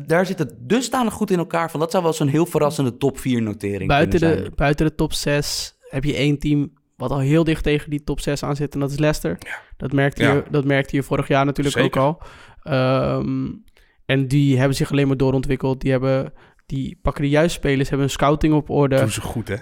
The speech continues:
Speaker 2: Ja, maar dat is het, dat is het wel, zeg maar, want ze hebben niet de middelen. Eh, maar met dertig miljoen kan je nog steeds hele goede voetballers
Speaker 3: Ja,
Speaker 2: kopen.
Speaker 3: ja, maar dat is het juist. Premier League, ieder Premier League team zou f-,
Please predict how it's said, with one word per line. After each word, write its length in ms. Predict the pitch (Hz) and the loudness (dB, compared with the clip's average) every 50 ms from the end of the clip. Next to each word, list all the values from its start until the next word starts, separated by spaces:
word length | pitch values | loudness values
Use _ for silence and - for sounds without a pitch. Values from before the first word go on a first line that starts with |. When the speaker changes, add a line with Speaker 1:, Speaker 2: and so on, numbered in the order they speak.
| - _ - | -10 _ -4
Speaker 2:
Ja, 180 | 113 139 139 | 0 0 2
maar 140 | 143 147 - - - | 2 0 -2 -4 -8
dat 300 | - - - - - - | -6 -4 -2 -2 0 0
is 140 | - 170 175 | 0 0 2
het, 180 | - 202 202 - | 0 -2 -2 -2
dat 220 | - 165 185 190 - | -2 -2 -2 0 0
is 160 | - 214 202 | 0 2 2
het 140 | 208 190 - | 2 0 2
wel, 220 | 208 214 226 233 | 2 2 2 2
zeg 100 | - - | 0 -2
maar, 100 | 202 180 | -2 0
want 160 | 175 170 156 | 0 0 2
ze 60 | - | 2
hebben 220 | 175 170 185 196 190 | 2 2 2 2 2
niet 160 | 185 185 165 | 2 0 0
de 60 | - 147 | 0 2
middelen. 440 | 147 175 202 202 190 175 185 208 - - - _ _ _ _ | 2 2 2 2 0 0 -2 -4 -8 -14 -20 _ _ _ _
Eh, 100 | - 143 147 147 147 147 147 143 143 | -2 0 2 2 4 2 2 0 0
maar 180 | - 147 147 156 | 0 0 2 2
met 100 | 160 147 | 2 2
dertig 220 | 180 180 - - | 2 2 2 2
miljoen 200 | 175 175 180 185 | 2 4 4 4
kan 100 | 180 170 | 2 2
je 60 | 160 160 | 2 2
nog 100 | 165 - | 2 2
steeds 200 | - 190 185 165 | 2 2 4 4
hele 260 | 165 185 202 196 185 | 4 4 4 2 0
goede 280 | 185 - - 202 190 175 | -2 -2 0 2 2 2
voetballers 360 | - - 226 214 208 196 185 | 0 0 0 2 2 2 2
Speaker 3:
Ja, 60 | 180 | 2
Speaker 2:
kopen. 240 | 190 185 175 - 151 | 2 2 2 2 2
Speaker 3:
ja, 60 | 202 | 2
maar 180 | 202 214 208 180 | 4 2 2 2
dat 180 | 196 233 233 | 0 0 2
is 120 | 269 269 220 | 0 -2 -2
het 100 | 196 160 | 0 0
juist. 460 | 165 139 127 123 - - - - - - - _ _ _ _ _ - - - | 0 0 0 0 -4 -8 -14 -20 -20 -20 -20 _ _ _ _ _ -10 -4 -2
Premier 400 | - - 214 220 220 220 208 196 | 0 2 2 4 4 4 4 4
League, 280 | 190 190 208 - - - - - - - _ _ _ _ | 2 2 0 0 -2 -8 -18 -18 -20 -20 _ _ _ _
ieder 240 | - 262 277 294 | 4 4 4 4
Premier 360 | 277 285 214 220 233 233 226 220 | 2 2 2 2 4 4 4 2
League 180 | 214 220 202 | 2 0 -2
team 200 | - 220 220 208 | 0 0 0 2
zou 160 | - - 175 170 | 2 2 0 0
f-, 220 | - - - - | -2 -4 -10 -10